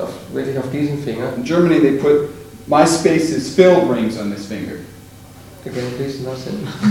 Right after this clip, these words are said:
Speaker 2: In
Speaker 1: Ma-,
Speaker 2: Germany
Speaker 1: also, in, in Deutschland haben die "Mein Raum ist gefüllt" Ringe am, an, an der
Speaker 2: Right?
Speaker 1: Hand.
Speaker 2: Isn't this an engagement ring?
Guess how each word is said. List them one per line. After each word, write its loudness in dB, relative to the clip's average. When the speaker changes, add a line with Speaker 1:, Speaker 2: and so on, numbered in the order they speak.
Speaker 2:
In -2
Speaker 1:
Ma-, 8
Speaker 2:
Germany 10
Speaker 1:
also, 8
in, 6
in 6
Deutschland 8
haben 10
die 10
"Mein 8
Raum 10
ist 4
gefüllt" 10
Ringe 6
am, 0
an, -4
an -2
der 0
Speaker 2:
Right? 6
Speaker 1:
Hand. 0
Speaker 2:
Isn't 2
this 2
an 2
engagement 2
ring? -2